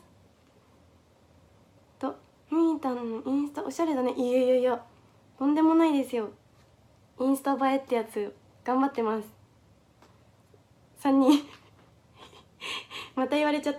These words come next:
た。iPadお揃いや。本当に？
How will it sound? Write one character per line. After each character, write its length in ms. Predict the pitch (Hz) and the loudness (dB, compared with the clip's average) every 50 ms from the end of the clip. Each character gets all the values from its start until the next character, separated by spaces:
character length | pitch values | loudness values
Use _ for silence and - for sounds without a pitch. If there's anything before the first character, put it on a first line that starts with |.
| - - | -6 -4
た。 220 | 254 247 233 226 - - _ _ - - - - - _ _ _ _ _ _ _ _ _ _ _ _ _ _ _ _ _ | -2 -2 -2 -2 -6 -18 _ _ -20 -20 -20 -20 -20 _ _ _ _ _ _ _ _ _ _ _ _ _ _ _ _ _
iPad 420 | - 320 392 - 415 415 415 - 277 | 0 0 4 4 2 2 4 0 -2
お 60 | 254 | -2
揃 260 | 254 302 302 320 320 | -2 -4 -4 -2 -2
い 80 | 320 320 | -2 -2
や。 300 | 311 302 262 233 - - - _ - | 0 0 -2 -2 -4 -10 -20 _ 4
本 100 | 415 415 | 4 6
当 80 | 440 | 8
に？ 60 | 415 | 8